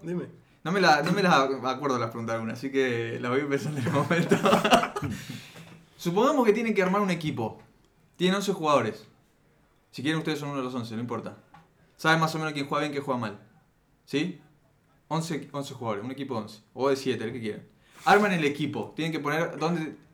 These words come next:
Speaker 2: para jugar ya. Arman el equipo. ¿De atrás para adelante o de adelante para atrás?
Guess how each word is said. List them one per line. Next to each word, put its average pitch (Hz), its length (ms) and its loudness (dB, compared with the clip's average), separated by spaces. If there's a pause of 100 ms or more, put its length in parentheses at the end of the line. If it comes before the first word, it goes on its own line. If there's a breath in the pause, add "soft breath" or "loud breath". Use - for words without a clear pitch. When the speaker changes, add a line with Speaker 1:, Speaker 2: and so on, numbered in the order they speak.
(140)
Speaker 2:
para 127 160 2
jugar 135 320 2
ya. 120 300 0 (100)
Arman 160 240 0
el 143 60 -2
equipo. 120 280 -4
¿De 117 80 -2
atrás - 160 -2
para 170 120 2
adelante 208 200 0
o 190 40 2
de 170 60 0
adelante 151 160 -4
para 120 220 -4
atrás? - 160 -16